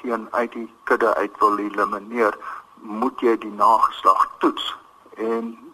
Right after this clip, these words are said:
die draers oorskui-, skuif na jou, eh, kommersiële kant en jou nie-draers en kom ons noem hulle nou maar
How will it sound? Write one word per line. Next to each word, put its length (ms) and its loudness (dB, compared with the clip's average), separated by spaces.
die 220 -8
draers 600 2
oorskui-, 760 0
skuif 500 -4
na 220 4
jou, 320 2
eh, 280 0
kommersiële 920 0
kant 260 2
en 400 -8
jou 340 6
nie-draers 760 4
en 240 -18
kom 160 -6
ons 220 -6
noem 200 -2
hulle 180 4
nou 220 -2
maar 280 4